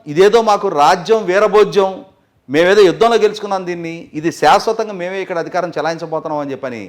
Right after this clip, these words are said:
ఇష్టారీతిన చెలరేగిపోయారు. వ్యవస్థలను ఉల్లంఘించి ప్రతిపక్షాలని, ప్రభుత్వాన్ని ప్రశ్నించే వారిని అణిచేసే ప్రయత్నం చేశారు. మానవ హక్కులని, పౌర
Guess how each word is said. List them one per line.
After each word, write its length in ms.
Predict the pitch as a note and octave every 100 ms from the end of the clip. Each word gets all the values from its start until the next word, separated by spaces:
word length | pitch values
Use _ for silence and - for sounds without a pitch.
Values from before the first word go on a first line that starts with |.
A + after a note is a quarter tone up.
| _ _ _ -
ఇష్టారీతిన 580 | E3+ - A3 G#3+ G#3 G3+
చెలరేగిపోయారు. 800 | - C#3+ F3+ F#3+ F3+ F#3 F3+ - _ _ _ _ _ _ _ _ _
వ్యవస్థలను 580 | B2 E3+ A3+ A#3 B3+ A#3+
ఉల్లంఘించి 800 | F#3 G3+ G#3 G#3 - F#3 F#3+ - _
ప్రతిపక్షాలని, 720 | D3 D3+ G#3 A3 G#3+ G3 F#3+ G#3
ప్రభుత్వాన్ని 560 | G#3 D#3+ E3+ G3 F#3+ F#3
ప్రశ్నించే 500 | D#3 D#3 G3+ G3+ G3+
వారిని 560 | F#3 E3+ D#3+ A#2+ A#2 _ _ _ _ _ _ -
అణిచేసే 460 | C3+ G3+ B3+ B3 B3
ప్రయత్నం 340 | A3 G#3 G3+
చేశారు. 420 | G3 G3 G3 G3 - - -
మానవ 320 | A#2+ F3+ A3 A3
హక్కులని, 580 | F#3+ F#3+ - G3+ G3+ A3
పౌర 320 | A3 E3 F#3+